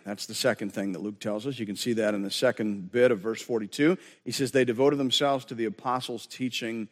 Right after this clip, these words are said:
and the fellowship." Now, I think that most of us, uh, hear that. We've got kind of an auto filter in our, in our ears. We hear that as though it's saying they were devoted to the apostles' teaching and to fellowship, meaning they just kinda hung out a lot.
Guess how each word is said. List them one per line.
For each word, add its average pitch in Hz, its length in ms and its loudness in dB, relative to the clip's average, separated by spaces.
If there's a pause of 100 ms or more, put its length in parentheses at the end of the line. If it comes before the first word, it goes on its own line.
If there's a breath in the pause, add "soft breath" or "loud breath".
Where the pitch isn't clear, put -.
(640 soft breath)
and 123 560 6 (580)
the 113 80 -2
fellowship." 127 680 2 (600)
Now, 151 140 10
I 277 100 10
think 262 220 4
that 269 120 8
most 180 420 6
of 123 100 2
us, 127 500 0 (140)
uh, 117 400 2
hear 226 480 8
that. 104 340 -2
We've 131 180 -4
got 135 220 0
kind 135 160 -4
of 117 80 -8
an 113 80 -10
auto 120 340 2
filter 110 460 -6
in 101 80 -12
our, 95 240 -12 (200)
in 107 80 -10
our 92 140 -8
ears. 95 420 -10 (380)
We 208 180 10
hear 226 220 10
that 156 160 8
as 120 120 0
though 135 200 6
it's 110 200 -2
saying 123 340 2 (220 soft breath)
they 131 100 6
were 131 80 6
devoted 160 300 8
to 160 60 -2
the 143 120 4
apostles' 131 480 2
teaching 117 400 -6
and 113 220 -10
to 120 100 -10
fellowship, 151 580 4 (240)
meaning 120 220 -4
they 123 100 -2
just 131 180 -4
kinda 113 160 -2
hung 123 200 0
out 151 180 4
a 92 40 -4
lot. 76 260 -10